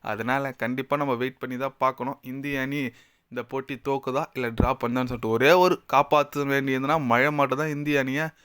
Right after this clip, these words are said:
காப்பாத்தணுங்க. ஏன்னா, இப்போ கூட மழை வந்து மேட்ச் நின்னு இருக்கு. அப்படியே இன்னும் ஒரு ரெண்டு நாள் மழை பெஞ்சிச்சுன்னா போதுங்க, மேட்ச் டிரால முடிஞ்சா கூட ஓரளவுக்கு மனசு ஆறுதலா இருக்கும். ஏன்னா, இது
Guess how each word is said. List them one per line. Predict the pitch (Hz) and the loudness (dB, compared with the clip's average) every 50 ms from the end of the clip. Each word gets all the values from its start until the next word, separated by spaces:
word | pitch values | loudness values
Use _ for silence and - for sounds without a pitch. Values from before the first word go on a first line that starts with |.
| _ _ _ _ _ - - | _ _ _ _ _ -4 -4
காப்பாத்தணுங்க. | 127 131 - 143 135 - 135 127 131 127 117 | -4 0 0 -2 -2 -2 -4 -6 -6 -6 -6
ஏன்னா, | 117 113 120 135 | -6 -6 -4 -2
இப்போ | 135 123 - 123 | -4 -2 0 0
கூட | 131 143 | 0 0
மழை | 139 131 131 135 143 | 2 2 2 2 2
வந்து | 139 131 135 139 | 2 0 -2 -2
மேட்ச் | 135 127 127 127 - - | -2 -2 -2 -2 -2 -4
நின்னு | 127 127 131 139 | -6 -4 -2 -2
இருக்கு. | 131 123 117 - 123 123 123 - - _ _ _ | -4 -4 -2 -2 -2 -2 -4 -6 -12 _ _ _
அப்படியே | - 104 104 113 127 139 | -14 -14 -10 -6 -6 -4
இன்னும் | 147 156 165 160 | -4 -4 -4 -4
ஒரு | 156 156 | -2 -4
ரெண்டு | 147 151 151 | -4 -4 -4
நாள் | 151 151 | -4 -2
மழை | 151 143 147 151 | -2 -2 -2 -2
பெஞ்சிச்சுன்னா | 147 151 143 147 143 139 151 151 151 143 | -2 -4 -4 -6 -6 -6 -4 -4 -4 -2
போதுங்க, | - 151 143 143 143 131 | -2 -2 -2 -2 -4 -4
மேட்ச் | 117 117 123 131 - 139 | -2 -2 -2 -4 -4 -6
டிரால | 127 120 127 127 131 143 147 139 | -6 -2 0 2 2 2 0 -2
முடிஞ்சா | 135 131 131 123 131 | -4 -4 -2 -2 -2
கூட | 127 127 131 135 135 131 135 127 113 - _ - - _ _ - | 0 0 0 0 0 0 0 -2 -4 -6 _ -20 -20 _ _ -12
ஓரளவுக்கு | 123 117 117 113 117 113 - 135 | -8 -4 -4 -4 -4 -4 -6 -6
மனசு | 131 127 127 131 - 139 | -4 -4 -6 -4 -2 0
ஆறுதலா | 123 127 127 127 127 135 131 | 2 2 2 0 0 0 0
இருக்கும். | 123 117 117 | 0 0 -2
ஏன்னா, | 117 131 | -2 -2
இது | 139 127 | -2 -4